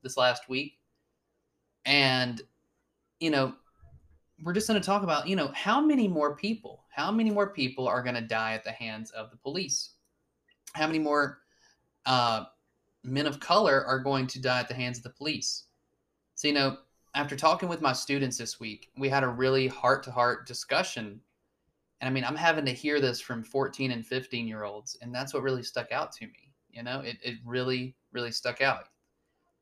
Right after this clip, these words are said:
They said shock, outrage, and fatigue. Those were some of the, just a few of the emotions that they have shared over this last few weeks,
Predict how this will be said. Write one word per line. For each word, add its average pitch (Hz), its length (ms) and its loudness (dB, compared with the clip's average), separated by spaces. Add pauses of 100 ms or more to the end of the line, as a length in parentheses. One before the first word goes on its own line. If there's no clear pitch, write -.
(100)
They 139 60 -2
said 131 220 2
shock, - 540 4 (340)
outrage, 139 720 2
and 123 220 -8
fatigue. - 680 -10 (1300)
Those 180 220 0
were 202 60 -2
some 196 260 0
of 165 60 -2
the, 151 160 -6 (540)
just 175 240 -6
a 123 100 -6 (100)
few 226 300 2
of 135 140 -2
the 135 80 0
emotions 131 840 -2 (240)
that 127 140 -10
they 151 100 4
have 131 100 0
shared 123 600 -2 (760)
over 147 200 4
this 143 220 2
last 139 320 2
few 131 160 -4
weeks, 165 580 -4